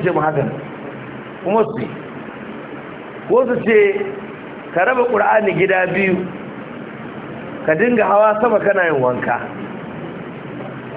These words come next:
Duk wanda ka gana alaƙa da aljannu, to,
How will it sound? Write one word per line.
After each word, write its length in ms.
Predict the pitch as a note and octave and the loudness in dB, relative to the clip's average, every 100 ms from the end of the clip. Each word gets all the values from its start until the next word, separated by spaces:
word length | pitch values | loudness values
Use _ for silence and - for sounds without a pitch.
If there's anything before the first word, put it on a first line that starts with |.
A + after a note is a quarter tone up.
| D2+ C#2+ C#2 - - - - - - - - - D#3 | -10 -8 -8 -8 -10 -10 -10 -10 -12 -12 -12 -6 0
Duk 120 | B3 | 4
wanda 240 | D4 D#4 C4+ | 6 6 4
ka 80 | B3 | 4
gana 240 | B3+ B3 A3 F#3+ | 4 4 2 4
alaƙa 420 | G#3+ A3+ A3+ F#3 | 4 4 2 2
da 80 | D#3+ D#3+ | 2 2
aljannu, 540 | C#3+ C#3 C#3 C#3 D#3 D3 - - - - - - - - - - - - - - - - - - - - - | 2 4 4 4 4 2 0 -6 -8 -12 -12 -12 -12 -14 -14 -14 -14 -14 -14 -14 -12 -12 -12 -12 -12 -6 2
to, 300 | F3+ F#3 | 4 4